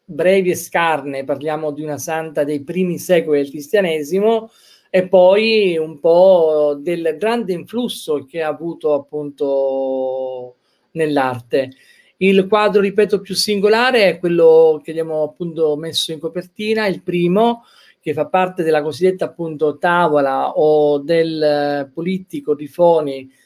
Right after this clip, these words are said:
del Cossa, quello dove gli occhi sono a forma di fiori, quindi gli occhi si trasformano, appunto, in fiori, anche, eh, per una,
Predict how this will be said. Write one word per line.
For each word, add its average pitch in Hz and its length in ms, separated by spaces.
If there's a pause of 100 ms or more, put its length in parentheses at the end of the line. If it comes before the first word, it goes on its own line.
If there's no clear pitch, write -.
(120)
del 170 240
Cossa, 202 680 (300)
quello 170 240
dove 160 580
gli 175 220
occhi 185 600 (160)
sono 175 300
a 165 40
forma 170 400
di 160 100
fiori, 143 640
quindi 160 540
gli 175 180
occhi 185 560 (240)
si - 200
trasformano, 180 580
appunto, 165 380
in 151 140
fiori, 139 640 (460)
anche, 180 540
eh, 165 840 (160)
per 165 200
una, 165 600